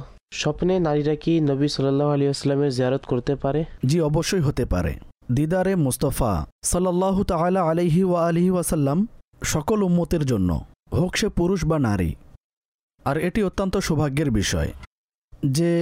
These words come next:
Speaker 2: প্রিয় আকা সাল্লাল্লাহু আলাইহি ওয়াসাল্লামের জিয়ারত করেছে, তো সে নবীরই জিয়ারত করেছেন, আর এতে কোনো ডাউট নেই। আর অনেকেই দিদারে মুস্তাফা লাভ করতেই থাকে। আর বিভিন্ন বর্ণনা আছে কিছু শব্দ ভিন্নতার সাথে, যেমন মান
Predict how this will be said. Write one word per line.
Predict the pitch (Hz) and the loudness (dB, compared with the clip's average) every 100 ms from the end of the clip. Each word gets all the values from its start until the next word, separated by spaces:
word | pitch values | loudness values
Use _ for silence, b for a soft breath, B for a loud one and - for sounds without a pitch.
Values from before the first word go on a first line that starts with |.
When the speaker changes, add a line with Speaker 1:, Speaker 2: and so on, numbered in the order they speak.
| 170 - - | -2 -12 -6
Speaker 2:
প্রিয় | - 190 | -2 0
আকা | 190 - 208 | 0 -2 -2
সাল্লাল্লাহু | - 170 165 175 190 190 | 0 0 2 2 2 2
আলাইহি | 180 175 185 | 2 2 0
ওয়াসাল্লামের | 185 190 185 190 143 | 0 0 0 0 0
জিয়ারত | 139 156 175 | 0 0 -2
করেছে, | 185 156 135 135 | -2 -2 0 0
তো | 180 | -2
সে | - 190 | 0 0
নবীরই | 156 147 165 170 | 2 2 2 0
জিয়ারত | 135 123 120 | 0 0 0
করেছেন, | - 107 95 98 80 - - - - _ _ _ _ _ | -2 -2 0 0 -2 -4 -10 -20 -20 _ _ _ _ _
আর | 139 147 | -4 -2
এতে | 175 214 | -2 -2
কোনো | 196 214 185 | -2 0 0
ডাউট | 143 165 - | 0 -2 0
নেই। | 107 90 - - - _ _ _ | 0 0 -4 -10 -20 _ _ _
আর | 139 151 160 - _ _ _ _ - | -2 0 0 -4 _ _ _ _ -4
অনেকেই | 135 180 196 220 170 | -2 0 0 0 0
দিদারে | 147 165 175 | 0 2 2
মুস্তাফা | 170 151 165 - 117 127 | 0 0 -2 0 0 0
লাভ | 127 139 - | 0 0 0
করতেই | 147 127 147 139 | -4 -2 0 0
থাকে। | 98 - 71 - - - _ _ _ _ | -2 -2 -6 -6 -12 -20 _ _ _ _
আর | - 143 | -4 -2
বিভিন্ন | 156 175 202 214 | 0 2 2 2
বর্ণনা | 165 160 175 175 | 2 0 2 0
আছে | 170 - 143 | 0 0 -2
কিছু | 143 156 208 | -2 -2 -2
শব্দ | 190 180 196 | -2 -2 -2
ভিন্নতার | 139 143 151 151 | 0 0 0 -2
সাথে, | 127 113 107 92 | -2 -2 0 0
যেমন | 139 170 170 | 0 0 2
মান | 165 | 2